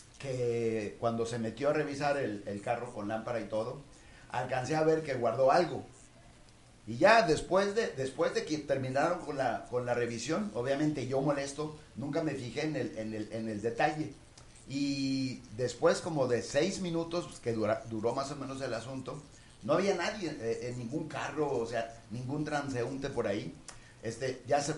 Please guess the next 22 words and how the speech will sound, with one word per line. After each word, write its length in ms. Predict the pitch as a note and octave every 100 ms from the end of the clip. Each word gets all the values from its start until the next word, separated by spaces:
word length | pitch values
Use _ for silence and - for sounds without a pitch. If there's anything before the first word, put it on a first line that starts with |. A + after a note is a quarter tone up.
| B2
ya 120 | C3+
se 100 | D3
fueron 320 | G#2+ D3+ D3+
los 140 | B2+ -
cuates. 460 | D3+ D3+ C#3+ - - - - - - -
Y 840 | C3+ C#3+ C#3+ C#3 C3+ C3+ C3+ C3+ - - A2
del 340 | C3 C3 B2 -
teléfono 800 | C3+ D3+ E3 F#3+ G3 G3 F3+ - - - -
me 180 | A2+ A#2
di 160 | D3+
cuenta, 420 | D3 D3+ D3+ D3 C#3+
yo 180 | C#3+ D3
pienso 300 | C#3 C#3 C#3+
como 220 | B2 A2+
a 60 | G#2+
los 300 | G#2 G#2 - - - G2+
diez 260 | C3 D#3 D#3
minutos, 540 | D3+ D3+ C#3+ D#3 - - - - -
porque 280 | B2 - A#2+
intenté 920 | A2+ A2+ A2 B2 C3 C#3+ C#3 B2 A2
mandarte 480 | G#2+ A2 B2+ C3 C#3
mensaje, 560 | D3 C#3 C3 C#3+ D#3